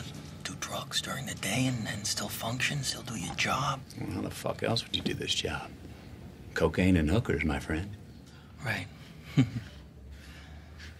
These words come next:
Speaker 1: I, I gotta say, I'm incredibly excited to be a part of your firm. I mean, uh, <laughs> you, the clients you have are absolutely
Speaker 2: Fuck the clients. Your only responsibility is to put meat on the table.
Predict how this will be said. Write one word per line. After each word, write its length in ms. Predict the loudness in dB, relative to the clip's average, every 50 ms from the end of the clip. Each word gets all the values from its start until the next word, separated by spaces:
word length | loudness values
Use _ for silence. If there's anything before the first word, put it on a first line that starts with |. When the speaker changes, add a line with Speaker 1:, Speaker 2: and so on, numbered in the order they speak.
| -16 -12 0 4
Speaker 1:
I, 180 | 4 6 6 6
I 40 | 8
gotta 260 | 10 10 10 10 8
say, 300 | 6 6 6 6 6 6
I'm 220 | 6 4 4 2
incredibly 520 | 2 2 6 8 10 10 10 10 10 10 10
excited 540 | 8 8 8 10 10 8 8 6 4 2
to 80 | -2 -2
be 140 | -2 -2 -2
a 60 | -2
part 280 | -2 -4 -4 -2 -2 -2
of 60 | -2
your 80 | -2
firm. 460 | -2 -2 -2 0 0 0 0 -2 -2 -4 -4
I 80 | -4 -4
mean, 300 | -4 -4 -4 -6 -6 -6 -6
uh, 480 | -6 -6 -6 -6 -8 -6 -2 -2 -2 -2 -2 -6 -8 -6 -4
<laughs> 300 | -4 -4 -4 -6 -8 -10
you, 120 | -10 -10 -10 -10 -12 -12 -12 -10 -10 -10 -12 -8 -8
the 80 | -6 -2
clients 440 | 4 8 8 8 8 8 6 4 4
you 100 | 2 0
have 340 | -2 -2 -2 -2 -2 -4 -4
are 80 | -4
absolutely 600 | -2 -2 0 2 2 2 4 2 0 0 -2 -2
Speaker 2:
Fuck 280 | 4 6 8 8 8 6
the 80 | 2
clients. 520 | 2 4 2 2 4 2 0 0 0 -2 -2 -4 -10 -14 -16 -16 -16 -16 -16 -14 -12 -12 -10 -10 -10 -10 -12 -2 6
Your 200 | 10 12 12 12
only 200 | 12 12 12 10
responsibility 1000 | 12 10 10 10 8 8 6 8 8 6 4 4 4 4 4 4 4 4 2 2 0
is 120 | 0 -2
to 80 | -4 -4
put 180 | -4 -2 2
meat 280 | 4 6 6 6 6 6
on 120 | 6 4
the 60 | 4
table. 360 | 2 0 -2 -4 -4 -6 -8